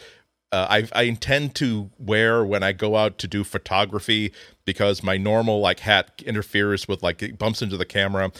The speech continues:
and I feel as though by wearing this hat, I will look more arty and there, thus more capable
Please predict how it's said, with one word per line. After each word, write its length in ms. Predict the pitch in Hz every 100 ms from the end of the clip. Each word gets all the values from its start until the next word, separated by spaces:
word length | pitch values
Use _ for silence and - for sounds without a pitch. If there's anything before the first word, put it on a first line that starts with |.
| - -
and 120 | 101
I 80 | 101
feel 320 | 101 151 151
as 120 | 139 -
though 160 | 117
by 140 | 98 107
wearing 560 | 98 113 107 101 92
this 240 | 92 92 -
hat, 360 | 104 90 87 -
I 100 | 92
will 220 | 95 90
look 240 | 101 -
more 280 | 90 92 95 -
arty 380 | 92 92 85 87
and 140 | 85
there, 160 | 85 110
thus 240 | - 90 -
more 160 | 87 82
capable 520 | - 90 78 76